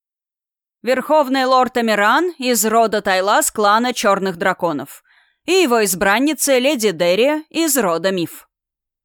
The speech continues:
На нас все смотрели. Казалось, сейчас даже музыканты побросают свои инструменты и высунутся с балкона.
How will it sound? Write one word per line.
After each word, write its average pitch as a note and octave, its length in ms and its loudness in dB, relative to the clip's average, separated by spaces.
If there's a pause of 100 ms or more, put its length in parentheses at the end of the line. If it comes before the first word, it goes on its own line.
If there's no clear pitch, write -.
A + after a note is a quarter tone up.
На A#3+ 160 -2
нас A#3+ 260 -4
все - 220 -6
смотрели. A3+ 680 -6 (460)
Казалось, A3+ 520 -2
сейчас A#3 440 -2
даже B3 260 -2
музыканты B3+ 600 -2
побросают G3+ 560 -2
свои G#3+ 240 -2
инструменты A3 680 -4 (260)
и C4+ 160 0
высунутся G#3 560 -2
с F3+ 60 -6
балкона. E3+ 600 -4